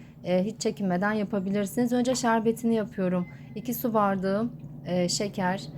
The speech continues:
bir buçuk su bardağı su ve bir su bardağı süt. Bunları tencereye aldım. E, şeker erisin. Sadece kaynatacağız. Bir taşım kaynattıktan sonra ocaktan alıp daha sonra ılınmaya bırakacağız. Zaten içinde süt olduğu için,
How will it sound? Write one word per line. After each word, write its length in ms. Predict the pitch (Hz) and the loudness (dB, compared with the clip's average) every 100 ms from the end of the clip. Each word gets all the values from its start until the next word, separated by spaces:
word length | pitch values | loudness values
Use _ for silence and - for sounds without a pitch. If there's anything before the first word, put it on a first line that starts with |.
| - - - | -10 -6 -2
bir 160 | 226 | 0
buçuk 260 | 202 196 180 | 0 -4 -4
su 200 | - 185 | -2 2
bardağı 480 | 185 180 175 175 170 | 4 4 2 -2 -2
su 380 | - 247 269 233 | -2 0 0 -2
ve 160 | 214 214 | -2 2
bir 120 | 226 | 0
su 220 | - 202 | 0 0
bardağı 460 | 190 180 175 214 220 | 2 2 2 0 -2
süt. 320 | - 170 - - - - | -2 -6 -6 -12 -10 -6
Bunları 280 | 233 247 254 | 0 2 2
tencereye 540 | 247 247 247 240 240 233 | 2 2 2 4 4 4
aldım. 500 | 233 233 214 233 - - - - | 4 2 0 -4 -4 -10 -12 -6
E, 280 | 185 185 190 | -2 0 0
şeker 520 | - 226 226 214 214 | 0 0 2 0 0
erisin. 640 | 208 214 214 - 190 226 - - - | 0 0 -2 -2 -2 -2 -8 -12 -12
Sadece 400 | - 302 254 262 | 2 4 4 2
kaynatacağız. 800 | 254 233 208 196 185 175 170 - - - - | 4 2 2 -4 -4 -2 -2 -6 -14 -14 -10
Bir 80 | 247 | -2
taşım 300 | 254 233 233 | 0 0 0
kaynattıktan 680 | 233 214 202 196 - 190 | 0 0 -4 -6 -4 -4
sonra 200 | 190 226 | -2 -2
ocaktan 600 | 214 190 180 180 208 202 | -2 0 0 0 -2 -2
alıp 340 | 175 202 202 233 - - - - - | 0 0 0 -4 -12 -20 -20 -16 -4
daha 180 | 214 190 | -2 -2
sonra 260 | 208 208 | -4 -2
ılınmaya 440 | 196 196 185 185 170 | 0 0 2 0 0
bırakacağız. 640 | 151 151 - 190 233 - _ _ _ | -4 -4 -2 -2 -2 -10 _ _ _
Zaten 280 | 208 208 233 | -4 0 0
içinde 300 | 233 233 226 | 2 2 2
süt 240 | 233 226 | 0 0
olduğu 280 | 226 220 226 | 2 2 0
için, 460 | 226 - 220 247 | -2 -4 -4 -4